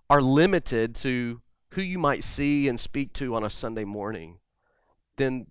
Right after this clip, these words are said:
it's likely that there is a significant spiritual deficiency in your life. Not only are you falling short of Jesus' disciple-making program, as he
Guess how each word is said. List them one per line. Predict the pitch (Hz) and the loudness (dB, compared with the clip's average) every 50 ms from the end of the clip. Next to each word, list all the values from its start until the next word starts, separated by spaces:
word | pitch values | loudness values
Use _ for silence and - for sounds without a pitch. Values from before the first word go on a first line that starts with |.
| - _ _ _ _ | -20 _ _ _ _
it's | - 147 - - - | -4 -4 -2 -2 0
likely | 165 165 190 185 - - 156 | 2 2 2 0 0 0 0
that | 139 123 131 101 | 2 2 0 2
there | 123 131 127 120 | 2 2 2 2
is | 120 - | 2 0
a | - 110 | -2 -4
significant | - - 131 117 117 135 156 165 - 165 - - 147 - | -4 -4 -4 -4 -2 0 0 0 -2 -4 -4 -4 -4 -4
spiritual | - - - - 147 143 139 131 - 143 127 117 | -4 -4 -4 -2 -4 -4 -4 -4 -6 -8 -8 -8
deficiency | 107 104 113 - - - 131 123 - - 104 - - - - 101 98 - | -8 -8 -10 -10 -8 -6 -6 -6 -4 -6 -8 -8 -8 -8 -8 -10 -10 -12
in | 101 101 | -12 -12
your | 92 87 | -12 -12
life. | 82 78 71 65 - - - - - - _ _ _ _ _ _ _ _ _ _ _ _ _ _ _ _ _ _ _ _ _ _ _ _ _ _ _ _ _ _ _ _ _ _ _ _ _ _ _ _ _ _ _ _ _ _ _ _ _ _ _ _ _ _ _ _ _ _ _ _ _ _ _ _ _ - | -12 -14 -14 -16 -18 -20 -20 -20 -20 -20 _ _ _ _ _ _ _ _ _ _ _ _ _ _ _ _ _ _ _ _ _ _ _ _ _ _ _ _ _ _ _ _ _ _ _ _ _ _ _ _ _ _ _ _ _ _ _ _ _ _ _ _ _ _ _ _ _ _ _ _ _ _ _ _ _ 2
Not | - 151 151 147 | 4 4 6 6
only | 156 170 190 196 185 | 6 4 4 4 6
are | 170 160 147 | 6 6 4
you | 139 123 | 2 0
falling | - - 147 143 147 143 127 117 | -2 0 2 2 4 2 2 0
short | - - - - 151 165 180 151 131 | -2 -4 -4 -4 -2 0 2 2 2
of | 123 113 101 | 2 0 -2
Jesus' | 98 101 127 143 147 127 147 131 - 143 123 101 92 | -4 -4 -4 -4 -2 -2 -4 -4 -2 -2 -4 -4 -4
disciple-making | - 107 - - 107 101 117 - - 110 110 107 104 - 98 95 90 | -4 -4 -2 -2 0 -2 -2 -2 -2 -2 -2 -2 -4 -4 -8 -12 -8
program, | - 110 139 214 - 87 101 92 92 127 127 | -6 -4 -4 -4 -4 -4 -4 -4 -4 -4 -6
as | 113 110 104 | -6 -6 -6
he | 104 101 110 107 104 | -6 -8 -8 -8 -10